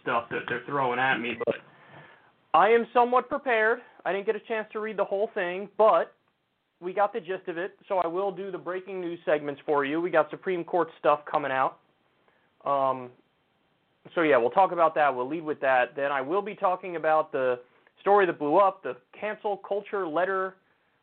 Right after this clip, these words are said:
Uh, we'll dive into that. Then we have, uh, Trump being compared to Reagan and what, uh, a bunch of Republicans against Trump are going with. Um,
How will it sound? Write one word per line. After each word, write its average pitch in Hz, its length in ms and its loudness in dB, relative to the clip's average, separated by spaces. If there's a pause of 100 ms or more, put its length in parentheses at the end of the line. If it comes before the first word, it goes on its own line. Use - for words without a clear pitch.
(140)
Uh, 127 240 4
we'll 135 120 -2
dive 156 260 6
into 147 220 -8
that. 156 500 4
Then 151 160 -6
we 156 120 -6
have, 147 340 -2
uh, 127 180 0 (180)
Trump 185 320 -2
being 151 220 -8
compared 156 460 -6
to 131 80 -6
Reagan 175 680 -4
and 120 260 -10 (1160)
what, 160 340 2
uh, 156 180 4
a 151 80 4
bunch 165 320 0
of 156 320 0 (240)
Republicans 175 600 -4
against 156 340 -6 (140)
Trump 180 260 0
are 165 80 2
going 175 400 2
with. 180 240 0 (880)
Um, 127 500 -4